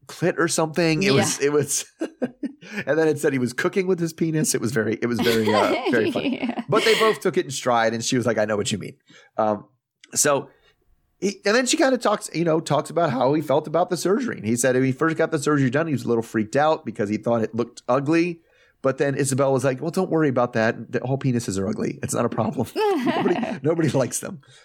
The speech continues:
Speaker 1: So he also talks about, um, he, how he was really scared the first time he had sex, but he likes things the way they are now. So she also has one more question.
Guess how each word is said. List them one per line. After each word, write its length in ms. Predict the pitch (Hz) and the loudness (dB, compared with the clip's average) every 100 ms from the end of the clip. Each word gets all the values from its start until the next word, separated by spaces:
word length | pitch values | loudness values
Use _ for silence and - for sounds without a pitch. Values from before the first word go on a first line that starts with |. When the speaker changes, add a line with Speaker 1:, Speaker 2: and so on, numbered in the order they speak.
| _ | _
Speaker 1:
So 300 | - 135 175 | -6 -2 -2
he 160 | 139 175 | 0 0
also 320 | 175 151 - | 0 0 -2
talks 320 | 135 127 117 | 0 0 0
about, 300 | 117 117 113 - _ _ _ _ _ _ - - | 2 2 2 -4 _ _ _ _ _ _ -12 0
um, 280 | 120 113 110 _ - | 2 0 -4 _ -2
he, 100 | 139 | 0
how 260 | 110 135 | 2 2
he 100 | 127 | 2
was 180 | 113 101 | 0 0
really 200 | 113 107 | 2 2
scared 380 | - 160 160 143 | 0 2 2 2
the 60 | |
first 220 | 120 104 - | 0 -4 -4
time 140 | 92 | -6
he 60 | 95 | -4
had 160 | 98 - | -2 0
sex, 400 | 165 160 139 - | 2 0 -2 -2
but 280 | 117 110 - _ _ | 0 -2 -6 _ _
he 100 | 185 | 0
likes 220 | 180 - | 0 0
things 200 | 147 135 | -4 -2
the 80 | 117 | 0
way 120 | 110 | 0
they 140 | 98 92 | 0 -2
are 120 | 90 | -4
now. 260 | - - - _ _ _ _ | -8 -10 -16 _ _ _ _
So 140 | - 139 | -2 -2
she 260 | 139 196 | 2 2
also 340 | - 175 175 160 | 2 2 2 0
has 160 | 123 - | 0 -6
one 200 | 127 160 | -4 0
more 140 | 190 151 | 2 0
question. 540 | 120 107 - 107 135 | 0 0 -2 -4 -6